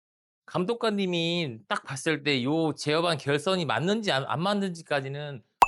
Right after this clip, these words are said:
그분들도 잘 모르실 것 같아요. 모르실 것 같은데,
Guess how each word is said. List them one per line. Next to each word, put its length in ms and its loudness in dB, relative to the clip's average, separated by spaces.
그분들도 600 -2
잘 200 0
모르실 400 0
것 120 0
같아요. 540 -4
모르실 400 -2
것 100 -2
같은데, 540 0